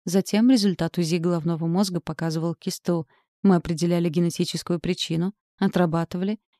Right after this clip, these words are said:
и уже через две недели на повторном узи даже самый опытный врач не мог эту кисту обнаружить. В итоге... Нас выписали с весом один килограмм девятьсот семьдесят граммов,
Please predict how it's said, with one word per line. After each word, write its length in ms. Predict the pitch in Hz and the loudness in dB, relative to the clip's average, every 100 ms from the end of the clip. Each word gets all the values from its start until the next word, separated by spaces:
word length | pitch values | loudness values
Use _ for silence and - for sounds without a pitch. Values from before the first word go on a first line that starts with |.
| - | 2
и 100 | 214 | 4
уже 180 | 196 180 | 6 4
через 300 | - 175 165 | 2 0 0
две 160 | 170 | 0
недели 400 | 170 165 175 196 | 2 2 0 2
на 100 | 214 | 2
повторном 580 | - 165 - 175 170 170 | 2 -4 -2 0 0 0
узи 200 | 170 165 | 0 0
даже 280 | 190 175 160 | 0 0 -2
самый 420 | - 196 226 247 | -2 2 4 6
опытный 420 | 180 - 170 170 | 4 -2 -4 -2
врач 380 | 160 170 175 - | -2 -2 -4 0
не 100 | 202 | 2
мог 240 | 175 170 170 | 2 0 -2
эту 160 | 156 | -6
кисту 360 | 156 156 - 165 | -8 -10 -4 -4
обнаружить. 680 | 156 170 170 170 156 - - _ _ _ _ - | 0 0 0 -2 -4 -8 -14 _ _ _ _ -2
В 100 | 190 | 0
итоге... 420 | - 208 214 175 - _ _ | 2 2 2 -2 -6 _ _
Нас 280 | 208 208 - | 4 4 4
выписали 560 | 180 202 - - 175 165 | 0 0 -2 -4 -2 -2
с 100 | - | -2
весом 440 | 180 196 196 175 - | -2 0 0 0 0
один 380 | 196 165 180 | 0 2 0
килограмм 560 | 160 170 160 170 190 226 - _ | 0 -4 -2 -2 0 0 -4 _
девятьсот 500 | 175 175 165 - 196 | -2 0 -2 -2 -4
семьдесят 540 | - 175 156 151 - 165 | -2 -2 -2 -4 -6 -2
граммов, 480 | 175 165 165 - | -2 0 -2 -6